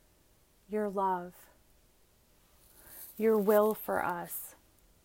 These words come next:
the unity of your creation,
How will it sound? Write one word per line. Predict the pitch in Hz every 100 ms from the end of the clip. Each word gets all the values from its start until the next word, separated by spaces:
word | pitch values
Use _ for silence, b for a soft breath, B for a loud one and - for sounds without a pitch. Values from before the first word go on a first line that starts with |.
| _ _ _ _ b b b b -
the |
unity | 208 202 233 233 220 208 -
of | 185
your | 196 190
creation, | - 196 190 196 - 180 175 180